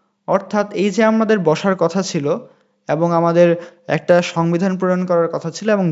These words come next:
দেশ গড়ার কথা ছিল, এটা যদি আমরা করতে পারতাম, তাহলে আমরা অর্থনৈতিক, রাজনৈতিক এবং কালচারাল ফ্রিডম অর্থাৎ সাংস্কৃতিক মুক্তি লাভ করতাম। এখানে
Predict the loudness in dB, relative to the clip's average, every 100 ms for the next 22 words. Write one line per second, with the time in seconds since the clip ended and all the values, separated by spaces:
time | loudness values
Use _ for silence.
0 | 4 4 4 2 2 2 0 -2 -4 -4
1 | -4 -4 -6 _ _ _ -2 0 0 2
2 | 2 2 -2 -4 -4 -4 0 2 2 0
3 | -2 0 -4 -10 -6 -2 0 0 0 0
4 | 0 -2 -20 _ _ _ _ 0 0 0
5 | -2 -2 -2 -4 -6 -8 -12 -2 0 0
6 | -2 -4 -4 -2 -2 -2 -2 0 0 2
7 | 2 2 0 -4 -2 -2 -6 -12 -8 -6
8 | -6 -8 -10 -6 -6 -4 -2 -2 -4 -4
9 | -4 -4 -10 -6 -8 -8 _ _ _ _
10 | _ _ _ _ _ -6 -2 0